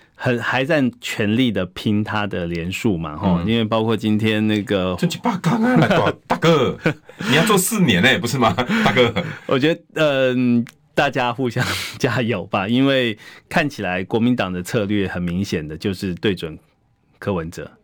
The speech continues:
Speaker 2: 嗯。
Speaker 1: 然后边缘化郭台铭。
Speaker 2: 嗯。
Speaker 1: 可是我还是提到那一句，郭台铭还是有百分之十的支持度。对，那你，你现在好啦，你侯跟柯的搭配，你赢赖萧也才七趴。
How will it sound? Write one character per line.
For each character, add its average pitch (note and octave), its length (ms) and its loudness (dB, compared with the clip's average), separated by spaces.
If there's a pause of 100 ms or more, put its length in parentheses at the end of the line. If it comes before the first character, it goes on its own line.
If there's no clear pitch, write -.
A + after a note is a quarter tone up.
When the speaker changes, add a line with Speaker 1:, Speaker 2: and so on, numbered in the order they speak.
Speaker 2:
嗯。 D#2+ 160 -6
Speaker 1:
然 E2+ 180 -4
后 F#2 420 -2
边 G2 220 -2
缘 F2 160 -4
化 E2 440 -6
郭 E2 120 -8
台 E2 280 -10
铭。 D2 160 -16 (240)
Speaker 2:
嗯。 F2+ 120 0
Speaker 1:
可 G#2 120 0
是 B2+ 320 0 (400)
我 G2 100 -2
还 G2 160 -2
是 - 140 -2
提 - 160 -6
到 G2+ 160 0
那 G2+ 160 0
一 - 20 -4
句， F#2+ 160 -4
郭 A2 180 0
台 G2+ 200 -4
铭 F2 180 -4
还 F2+ 160 -4
是 G2+ 140 -4
有 F#2+ 60 -2
百 F2 140 -8
分 F2+ 200 -6
之 F2+ 100 -8
十 D2+ 220 -10
的 D2+ 120 -12
支 - 160 -16
持 - 200 -14
度。 - 240 -16 (440)
对， E2 160 -10
那 G#2+ 160 -4
你， F#2 360 -4 (320)
你 A2 200 2
现 D3 220 2
在 D3 160 0
好 G#2+ 240 -4
啦， G2+ 140 -2
你 G#2 120 -2
侯 A2+ 540 0
跟 D3 420 0 (520)
柯 C#3 260 2
的 B2+ 140 0
搭 A#2 200 -2
配， A#2+ 280 -2
你 G2 240 -2
赢 G#2 260 -2
赖 B2 220 0
萧 A2+ 180 -4
也 G2 80 -2
才 F#2 180 -6
七 A2+ 280 -2
趴。 A2 480 -2